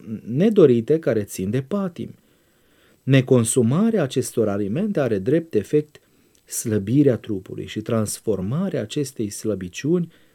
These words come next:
transferarea acestei s-, slăbiciuni către suflet, făcându-l mai ușor, cu implicații pozitive asupra vieții duhovnicești, atunci când aceasta este trăită în legătură cu postul,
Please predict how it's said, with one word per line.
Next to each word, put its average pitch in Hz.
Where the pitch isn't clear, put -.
transferarea 120
acestei 107
s-, -
slăbiciuni 113
către 104
suflet, 156
făcându-l 127
mai 104
ușor, 139
cu -
implicații 120
pozitive 151
asupra 107
vieții 101
duhovnicești, 92
atunci 208
când 170
aceasta 196
este 123
trăită 127
în 139
legătură 117
cu 101
postul, -